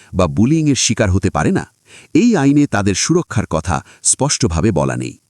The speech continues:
তিন, মিথ্যা মামলার ভয়। সবচেয়ে বড় ভয়ের জায়গা হল আইনের অস্পষ্ট ভাষা। ক্যাম্পাসে সামান্য কথা কাটাকাটি বা ঝগড়াকেই যদি জাতিগত বিদ্বেষ বা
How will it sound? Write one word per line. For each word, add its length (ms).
তিন, 300
মিথ্যা 420
মামলার 360
ভয়। 300
সবচেয়ে 420
বড় 320
ভয়ের 320
জায়গা 320
হল 280
আইনের 360
অস্পষ্ট 520
ভাষা। 380
ক্যাম্পাসে 440
সামান্য 580
কথা 240
কাটাকাটি 540
বা 120
ঝগড়াকেই 680
যদি 220
জাতিগত 600
বিদ্বেষ 580
বা 140